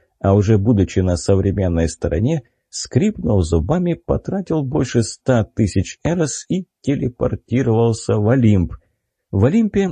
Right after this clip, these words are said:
взял новые детали для моего публичного небоскреба на С З и за час с помощью своих работников установил новые перекрытия.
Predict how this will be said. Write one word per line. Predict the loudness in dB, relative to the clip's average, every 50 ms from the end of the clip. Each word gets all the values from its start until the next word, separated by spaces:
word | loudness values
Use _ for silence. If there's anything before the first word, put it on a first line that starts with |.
| -2
взял | -2 0 0 0 0 0 -2 0 0 2
новые | 2 4 4 4 4 2 2
детали | 2 0 0 0 -2 -2 0 0 0
для | 0 2 2 2 2
моего | 4 4 4 4 4 2 2
публичного | 0 0 0 0 2 2 0 0 -2 -2 0 2 2 4
небоскреба | 4 2 2 2 2 2 0 0 0 0 2 2 4 2 2
на | 2 2 -2 -4 _ _
С | -2 0 0 0
З | -2 -4 -2 0 0 0 0 -2 -6 _ _ _
и | -2 -2
за | 0 0 -2 -4
час | -6 -6 -4 -4 -4 -4 -8 -14
с | -14 -16 -8
помощью | -6 -4 -2 -2 -2 -4 -4 -4 -4
своих | -2 0 0 0 0 0
работников | 0 -2 0 0 -2 -4 -4 -6 -6 -2 0 0 0 -2 -4 _ _ _ _ _ -4
установил | -4 -4 -4 -6 -4 0 2 2 4 4 2 2 0 0 2 2
новые | 4 4 6 6 6 4 4 4 4 4 4 2 2
перекрытия. | 0 0 0 2 0 0 0 0 -2 -2 -2 -4 -8 -10 -10 -10 -12